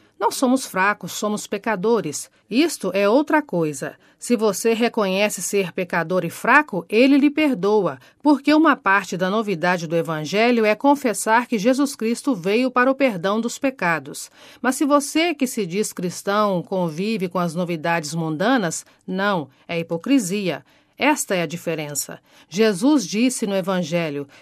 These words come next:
"Fiquem atentos quando lhes disserem, 'O Cristo está ali, está lá.'" As novidades são isso. Não,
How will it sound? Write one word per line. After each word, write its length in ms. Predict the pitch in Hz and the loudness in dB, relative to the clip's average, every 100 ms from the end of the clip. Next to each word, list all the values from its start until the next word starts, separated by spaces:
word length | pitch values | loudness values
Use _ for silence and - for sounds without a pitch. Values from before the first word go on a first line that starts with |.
| _ | _
"Fiquem 380 | - 254 233 | 0 2 2
atentos 760 | 185 165 - 240 302 294 - - | 0 -2 0 2 2 0 -6 -6
quando 340 | - 226 226 | -2 0 2
lhes 220 | 208 226 190 | 0 0 -2
disserem, 680 | 214 - 202 190 165 143 - _ - | -4 -2 -2 0 -2 -6 -12 _ -8
'O 140 | 196 | -6
Cristo 360 | 226 311 302 285 | 2 2 2 -2
está 340 | 277 311 311 | -2 0 2
ali, 340 | 240 220 269 | 2 2 0
está 340 | 170 - - 262 | 0 -6 0 0
lá.'" 300 | 190 202 185 _ _ - | 2 0 0 _ _ -4
As 160 | 226 | 0
novidades 640 | 240 269 190 175 247 226 | 2 0 0 -2 -2 -2
são 260 | - 294 269 | -2 0 2
isso. 400 | 220 180 - 143 _ _ - | 0 -4 -10 -12 _ _ -8
Não, 320 | 185 202 156 | -4 -2 -4